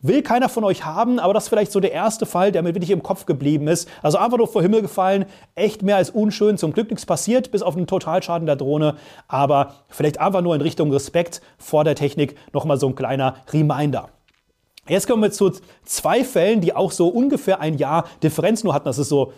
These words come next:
sieben, acht Jahre ist das ungefähr her und wo ich ehrlicherweise einen Haufen Kohle verbrannt habe. Jede Drohne war im Bereich von hundert bis hundertfünfzigtausend Euro wert ungefähr. Das waren große Starrflügler-Drohnen, also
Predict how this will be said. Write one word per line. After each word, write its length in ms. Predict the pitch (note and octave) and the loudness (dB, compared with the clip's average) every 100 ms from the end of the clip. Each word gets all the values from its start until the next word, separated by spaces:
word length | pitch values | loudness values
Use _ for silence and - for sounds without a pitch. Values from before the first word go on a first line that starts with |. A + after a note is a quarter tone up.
| _ | _
sieben, 340 | B2 F#3 G#3 | 0 0 0
acht 220 | D3+ C#3+ | -2 -4
Jahre 280 | D#3+ E3 F#3 | -4 -2 0
ist 100 | F3 | 0
das 120 | D#3+ | 0
ungefähr 380 | - D#3+ - C#3 | 0 0 0 -2
her 320 | A#2+ C#3 F3 F3+ - - | -2 0 0 -2 -8 -6
und 200 | E3+ E3 | 0 2
wo 140 | C3 F3 | 2 2
ich 180 | D#3+ - | 0 -2
ehrlicherweise 760 | C#3+ D#3+ D3 C3+ D3+ C#3 C#3+ C#3+ _ C#3+ | 0 2 2 2 2 2 0 -2 _ -8
einen 160 | - | -2
Haufen 320 | D#3 F3 E3 | 0 0 0
Kohle 260 | - D#3 D3 | 0 2 2
verbrannt 480 | - C3 B2 C3 B2 | 0 -4 -4 -4 -2
habe. 320 | B2 C#3 D3 D3 - | 0 2 0 -4 -8
Jede 300 | C#3 F#3+ F#3+ | 0 2 2
Drohne 400 | B2+ D#3+ F#3+ D#3 | 2 2 2 2
war 140 | C#3 | 2
im 80 | D#3 | 0
Bereich 340 | C3+ C3+ D#3 - | 0 0 0 0
von 200 | D3+ C3 | -2 0
hundert 260 | F#3 D#3+ | 0 0
bis 160 | C#3+ - | -2 -2
hundertfünfzigtausend 800 | D#3+ D3 E3 - - C#3+ C#3+ D3+ | -2 -2 -4 -6 -2 -2 -2 0
Euro 280 | C#3+ C3+ | 0 0
wert 280 | B2+ D#3+ G#3+ | 0 0 0
ungefähr. 580 | F#3+ F#3 F3 C#3+ D3 D3+ - - - | -4 -6 -4 -2 -2 -2 -4 -20 -6
Das 200 | C3+ - | -6 0
waren 280 | C3+ D#3 D#3+ - - | 2 2 0 -6 -4
große 300 | C#3+ D3 C#3+ | 0 0 -2
Starrflügler-Drohnen, 1080 | - F3 G#3+ A3 G#3+ F#3+ E3+ D#3+ E3+ E3+ E3 - | 0 0 0 -2 0 -2 -2 0 2 0 -2 -4
also 240 | B2 G#2 | -4 -6